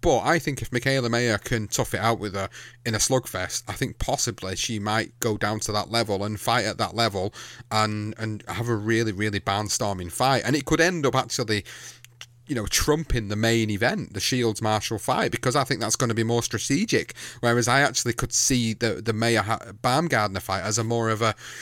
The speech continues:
an actual slugfest, you know, where they will go toe-to-toe for a lot of parts of the fight. And with it being, again, two-minute rounds, it makes it more key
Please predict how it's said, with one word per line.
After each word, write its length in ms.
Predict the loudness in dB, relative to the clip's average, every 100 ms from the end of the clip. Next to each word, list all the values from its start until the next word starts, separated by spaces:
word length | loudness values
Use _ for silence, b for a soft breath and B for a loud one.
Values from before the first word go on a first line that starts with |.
| B B -2
an 80 | 0
actual 340 | 0 0 0
slugfest, 600 | 2 0 0 0 0 0
you 60 | -2
know, 100 | 0
where 160 | 0
they 120 | 2 2
will 180 | 2
go 200 | 2 0
toe-to-toe 580 | 0 -2 -2 -2 0 0
for 180 | 2 2
a 80 | 2
lot 240 | 2 0
of 100 | -2
parts 320 | 0 0 0
of 80 | -2
the 80 | -4
fight. 380 | -2 0 0 -2 B -6
And 200 | -2 0
with 120 | 0
it 140 | 0
being, 340 | 0 0 0 -4
again, 320 | -4 -2 -2
two-minute 420 | 0 -2 0 -2 -2
rounds, 340 | -2 -2 -6 B B -6
it 120 | -2
makes 240 | -2 0
it 100 | -2
more 340 | -2 2 2 2
key 340 | 2 0 0